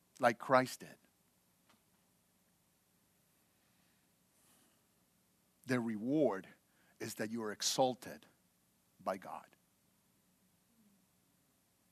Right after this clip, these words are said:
That was Jesus' reward. See, we think, we've been trained to think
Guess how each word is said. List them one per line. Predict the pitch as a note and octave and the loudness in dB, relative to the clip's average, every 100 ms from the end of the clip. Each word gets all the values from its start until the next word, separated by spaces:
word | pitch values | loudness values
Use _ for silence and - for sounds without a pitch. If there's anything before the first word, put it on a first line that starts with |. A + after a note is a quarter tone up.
| _ _ _ _ _ _ _ _ | _ _ _ _ _ _ _ _
That | F3 A3 | 12 12
was | F3 | 12
Jesus' | G#3 B3+ F3+ D3 | 10 10 8 2
reward. | C3 B2+ D#3+ - - - _ _ _ _ _ _ _ _ _ _ _ _ _ _ _ _ _ _ _ _ _ _ _ _ _ _ _ _ _ _ _ _ _ _ _ _ _ _ _ _ _ _ _ _ _ _ _ | 2 0 -2 -12 -20 -20 _ _ _ _ _ _ _ _ _ _ _ _ _ _ _ _ _ _ _ _ _ _ _ _ _ _ _ _ _ _ _ _ _ _ _ _ _ _ _ _ _ _ _ _ _ _ _
See, | - B3+ B3 F3+ - - - | 12 12 12 12 4 -18 0
we | C#3+ A#3 C4 C4+ C4+ B3+ | 12 12 12 12 12 12
think, | - A#3 B3 D#3 E3 - - - - | 8 12 12 12 8 0 -6 -10 -2
we've | C3 A3 G3+ | 10 10 12
been | G3+ F#3 | 10 10
trained | - G#3+ A#3 B3+ A#3+ | 6 10 10 10 8
to | - F3+ | 4 -2
think | - C3+ C#3+ - | 0 0 -2 -8